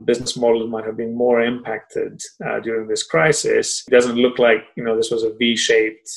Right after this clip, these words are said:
recovery situation. So I think we'll still see pressure on the traditional, uh, business model type. On the other hand,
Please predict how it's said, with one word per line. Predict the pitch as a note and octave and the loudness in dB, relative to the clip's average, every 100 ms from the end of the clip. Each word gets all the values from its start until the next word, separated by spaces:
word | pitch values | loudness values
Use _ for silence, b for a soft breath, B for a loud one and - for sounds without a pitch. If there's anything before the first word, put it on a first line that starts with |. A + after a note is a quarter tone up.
| - | -14
recovery | G#2+ G#2+ B2 A#2 G#2 | -8 -2 0 0 -2
situation. | - A2+ A#2+ G#2 G2+ - A#2+ | -4 -6 -4 -4 -4 -8 -6
So | B2+ A2+ | -2 -2
I | G#2 | -2
think | B2+ A#2 | -6 -6
we'll | A#2+ A2+ | -2 -2
still | - - C#3+ C3+ B2 | -4 4 6 8 6
see | B2 - B2+ A#2+ A#2 - - | 0 2 4 2 -2 -10 -2
pressure | C#3 C3 - A#2+ G#2+ A2 A2+ | 2 2 0 -4 -2 -4 -6
on | A2+ | -6
the | A2+ | -6
traditional, | A2+ A2+ A#2 A2+ A#2 A2 G#2+ G#2+ A2 A2 A2 | -6 -6 -4 -4 -6 -8 -6 -8 -8 -10 -10
uh, | G#2+ | -2
business | G#2+ A2 G#2+ | 0 0 -2
model | A2+ G#2+ G#2 - | -6 -6 -8 -12
type. | G#2+ - _ _ - | -14 -16 _ _ -6
On | A#2+ | 2
the | C#3+ | 2
other | F3 | 2
hand, | B2 A2+ A2+ C3+ | -2 -4 -6 -10